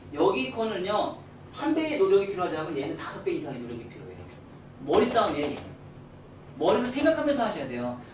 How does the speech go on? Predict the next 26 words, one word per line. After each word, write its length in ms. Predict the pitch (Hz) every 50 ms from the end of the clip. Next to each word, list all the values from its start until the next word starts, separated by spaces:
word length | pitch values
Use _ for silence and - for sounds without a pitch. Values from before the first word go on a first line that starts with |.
| - -
저도 220 | 226 247 262 269
사람마다 360 | 262 277 294 294 277 262 262
맨날 220 | 214 170 175 214 -
똑같은 280 | 277 269 302 - - 254
손님이 220 | 262 - - 233
와도요, 360 | 202 - - 330 202 311 427
똑같이 300 | 302 277 - 311 - - -
파마하는 280 | 254 240 240 226 208
반장이 240 | 175 151 156 151 -
단 160 | - - 190 -
한 60 | -
번도 140 | - - -
없어요. 280 | - - - 117 110 107 - - - -
왜? 380 | - 214 214 - - - - - - - - - - - - - - - - - - - - - - - - -
아, 140 | - -
말다 300 | 202 - - - 196 -
보면 240 | 233 262 262 226 185
맨날 240 | 165 170 202 269 -
이렇게 180 | - - - -
다르게 200 | - 165 - 233
나오고, 300 | 233 202 156 139 - - - -
그 100 | - 214 208
대신에 340 | 226 202 196 196 240 240 -
형태는 400 | - 285 320 - - 294 - -
비슷하게 340 | - - - - - - -
나와요. 240 | - - - -